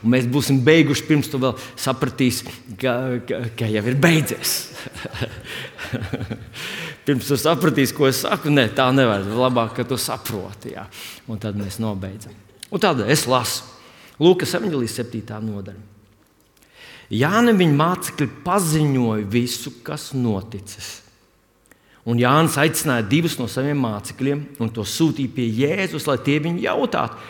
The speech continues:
"Vai tu esi tas, kam būs nākt,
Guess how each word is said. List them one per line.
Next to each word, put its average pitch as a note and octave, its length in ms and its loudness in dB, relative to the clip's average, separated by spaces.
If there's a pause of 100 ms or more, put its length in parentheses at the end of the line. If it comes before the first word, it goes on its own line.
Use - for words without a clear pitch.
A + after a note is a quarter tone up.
(120)
"Vai A2 260 -2 (120)
tu B3+ 300 2
esi G3+ 420 0 (160)
tas, - 360 0
kam B2 400 2
būs B2 320 0
nākt, B2 420 0